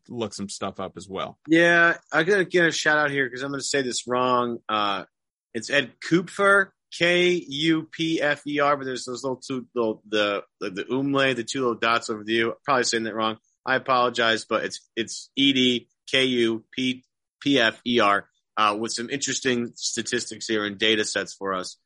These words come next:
Speaker 2: Um, the big one to me, uh, Ed has up here the number of games when the team has more rest days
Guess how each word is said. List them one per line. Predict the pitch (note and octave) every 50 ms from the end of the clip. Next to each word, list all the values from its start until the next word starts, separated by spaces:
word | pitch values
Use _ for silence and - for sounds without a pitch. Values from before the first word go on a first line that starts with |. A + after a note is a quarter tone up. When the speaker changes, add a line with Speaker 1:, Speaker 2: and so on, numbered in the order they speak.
| _ _ _ _ _ _ _ _
Speaker 2:
Um, | - A2+ B2
the | B2 B2
big | A#2 A#2+ D#3 G3+ A#3+ A#3
one | G3 E3+ C#3+ C#3 C3 B2+ B2+ B2 -
to | - B2+
me, | B2 B2+ C#3 E3 F3+ E3 C3+ A#2 G#2+ G#2+ G#2+ G#2+ - _ _ _ _ _ _ _ _ _ _ _ _ _ -
uh, | G#2 A2 A2 G#2+ G#2+ G#2+ G#2+ - -
Ed | - C#3 D#3+ G3 G3
has | F3+ E3 D#3+ D3+ D3 C3+ - D3+
up | D3 C#3+ -
here | C3+
the | A#2+ B2
number | C#3+ D#3+ E3+ F3 F3 E3
of | C3+ C#3 A#2+ A#2 A2
games | - A#2+ B2+ C3 B2+ A#2 A2 G#2+ G#2+ G#2+ - -
when | A2 A2
the | G#2+ G#2
team | - - - C#3 C#3+ C3+
has | B2 A#2+ A2+ G#2+ - -
more | A#2 A#2+ B2+ B2+ C3 C3 B2+ B2
rest | G#2+ G#2 A2+ B2 B2+ C3 - - -
days | A#2 G#2+ G#2 G#2 G2+ G2+ G2 - - -